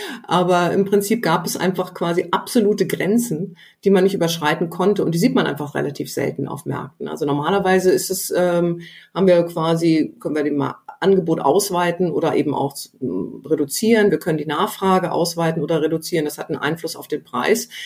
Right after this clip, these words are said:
Aber hier waren tatsächlich dann absolute Grenzen gesetzt, eben über die gerade auf Flüssiggas, Gasimportkapazitäten, aber natürlich auch über das, was wir per Pipeline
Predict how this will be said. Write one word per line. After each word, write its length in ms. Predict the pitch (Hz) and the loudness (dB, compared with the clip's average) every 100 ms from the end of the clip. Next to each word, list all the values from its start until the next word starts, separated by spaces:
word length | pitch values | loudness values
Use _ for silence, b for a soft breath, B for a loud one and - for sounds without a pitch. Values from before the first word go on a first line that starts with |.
| B B | B B
Aber 100 | 160 | 2
hier 240 | 185 208 | 6 6
waren 160 | 190 185 | 6 4
tatsächlich 400 | 190 170 185 196 | 2 2 0 0
dann 140 | 190 | -2
absolute 560 | - 160 - 202 196 185 | 0 -2 2 4 4 2
Grenzen 420 | - - 190 196 | -2 -2 2 2
gesetzt, 460 | 156 135 - - - | 2 0 -2 -4 -2
eben 240 | 165 165 | 0 2
über 260 | 170 202 185 | 0 2 0
die 400 | 180 180 185 - | 0 2 2 0
gerade 300 | - 147 180 | -4 -2 0
auf 200 | 156 165 | -2 -2
Flüssiggas, 800 | 180 - 190 175 170 170 170 - | -4 -4 -6 -2 0 -2 -6 -8
Gasimportkapazitäten, 1800 | 165 165 165 - - 196 196 - 175 233 - - 403 403 - - 196 180 | -2 0 -2 0 2 2 0 0 2 2 -4 -2 -2 -2 -2 2 2 2
aber 100 | 175 | 0
natürlich 440 | 180 180 190 185 | 0 2 2 2
auch 180 | 147 190 | 2 2
über 160 | 185 185 | 2 2
das, 240 | 175 - | 0 -2
was 220 | 180 180 | -4 0
wir 220 | 180 180 180 | 4 4 2
per 180 | 196 | -2
Pipeline 580 | 170 - 220 - 151 139 | -4 -2 -4 -4 -4 -4